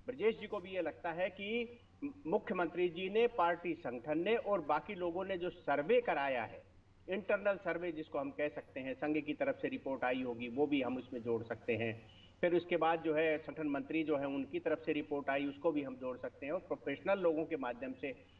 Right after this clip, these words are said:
जो सर्वे कराया है वो भी आप, अ, उसमें जोड़ सकते हैं। इस पर जो बार बार गलबहियाँ दिख रही हैं सिंधिया जी की और शिवराज जी की, मुझे लगता है कहीं न कहीं इसी का एक संदेश है,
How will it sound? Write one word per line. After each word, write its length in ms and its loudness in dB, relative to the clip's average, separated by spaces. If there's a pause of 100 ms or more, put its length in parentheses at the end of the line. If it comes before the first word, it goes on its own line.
(220)
जो 80 6
सर्वे 380 2
कराया 460 0
है 100 -2
वो 220 -4
भी 200 -4
आप, 320 -2
अ, 220 -12
उसमें 260 -8
जोड़ 240 -4
सकते 300 -10
हैं। 200 -12 (1080)
इस 140 4
पर 520 2
जो 160 -2
बार 360 2
बार 260 2
गलबहियाँ 560 -2
दिख 200 -6
रही 240 -2
हैं 140 -2
सिंधिया 340 0
जी 180 0
की 240 -6
और 220 -2
शिवराज 460 0
जी 100 -4
की, 400 -6 (260)
मुझे 160 4
लगता 260 0
है 80 0
कहीं 220 -2
न 60 -4
कहीं 240 -4
इसी 300 -4
का 120 2
एक 140 0
संदेश 540 -6
है, 120 -14